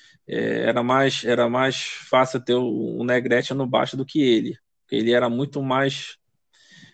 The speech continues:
é, Caxias, assim, o Renato, né, o Russo canta-, é, tocando, então deixava essa parte pro Negrete. Mas, assim, como eu te falei, né,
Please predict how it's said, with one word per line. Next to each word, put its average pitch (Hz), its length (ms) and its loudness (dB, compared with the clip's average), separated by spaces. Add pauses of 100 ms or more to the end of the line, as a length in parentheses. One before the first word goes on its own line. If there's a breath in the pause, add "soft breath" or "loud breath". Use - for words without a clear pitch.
é, 104 600 0
Caxias, 120 680 0
assim, 110 460 -8 (280)
o 135 140 -10
Renato, 117 540 -2
né, 107 160 -6
o 110 100 -8
Russo 113 400 -6 (220)
canta-, 117 400 -4
é, 117 160 4
tocando, 143 760 0 (540)
então 131 240 -2
deixava 131 320 4
essa 127 160 0
parte - 280 0
pro 127 120 -4
Negrete. 123 640 2 (880)
Mas, 151 400 2
assim, 165 640 2
como 135 140 0
eu 143 40 0
te - 100 -6
falei, 175 340 2
né, 131 120 0